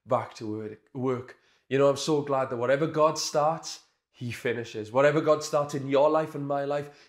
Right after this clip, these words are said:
he will finish. And what God has started, even in our church and in his church globally, he will finish. I'm so glad of that. And God sent this message to Haggai to, to encourage the people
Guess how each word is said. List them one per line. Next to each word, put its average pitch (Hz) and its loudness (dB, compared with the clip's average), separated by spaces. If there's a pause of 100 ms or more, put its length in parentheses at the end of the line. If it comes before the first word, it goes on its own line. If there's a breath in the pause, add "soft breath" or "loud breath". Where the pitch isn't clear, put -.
he 139 -8
will 131 2
finish. 127 -4
And 127 -10
what 131 -4
God 147 6
has 147 -4
started, 151 0
even 156 -2
in 170 0
our 170 0
church 170 -4
and 127 -4 (300 loud breath)
in 143 0
his 156 -4
church 139 -4
globally, 151 -2 (380 soft breath)
he 123 -6 (240 soft breath)
will 113 -4
finish. 110 -10
I'm 110 -10
so 139 -2
glad 123 0
of 117 -4
that. 117 -2
And 107 -8 (340 soft breath)
God 151 2
sent 156 -2
this 139 -10
message 139 -8
to 127 -12
Haggai 135 -4
to, 123 -12 (220 soft breath)
to 175 -4
encourage 165 -4
the 170 -10
people 110 -12